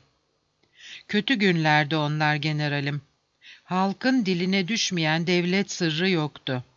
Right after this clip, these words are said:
General Rodrigo de Aguilar'ın soylu cesedi, şölen masasında boy göstereli beri,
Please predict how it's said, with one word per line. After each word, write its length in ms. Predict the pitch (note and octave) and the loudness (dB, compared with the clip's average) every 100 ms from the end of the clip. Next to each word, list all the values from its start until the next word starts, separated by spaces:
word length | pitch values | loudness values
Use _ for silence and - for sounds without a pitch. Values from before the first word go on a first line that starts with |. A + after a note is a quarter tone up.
| _ _ _ _ - - | _ _ _ _ -20 -8
General 640 | - F3 F#3 F#3+ G#3 A#3+ G3 | -2 0 0 2 2 2 0
Rodrigo 640 | F3+ F3 F3+ G#3+ E3+ F3+ | -2 0 -2 -2 -2 -2
de 160 | F#3 D3+ | -2 0
Aguilar'ın 720 | E3+ E3 G3 F3 C#3 C#3+ A3+ | -2 0 0 0 0 -2 -4
soylu 540 | - G3 F3+ F3+ G3 | -4 -2 0 0 0
cesedi, 640 | F3+ D#3+ - D3+ C3 F3 A3+ _ _ - - | 0 -2 -2 -4 -2 -2 -4 _ _ -20 -14
şölen 500 | - G3 G3 A3 B3+ | -6 -2 2 4 4
masasında 760 | A3 E3 F3+ E3 E3 E3 G#3 F#3 | 2 0 -2 -4 -4 -2 -2 0
boy 160 | F#3 F3+ | 0 2
göstereli 680 | F3+ F3 - F#3 F3+ F3+ D#3 | 0 0 -2 0 0 0 -2
beri, 380 | C#3+ C3 E3 | -2 -2 -4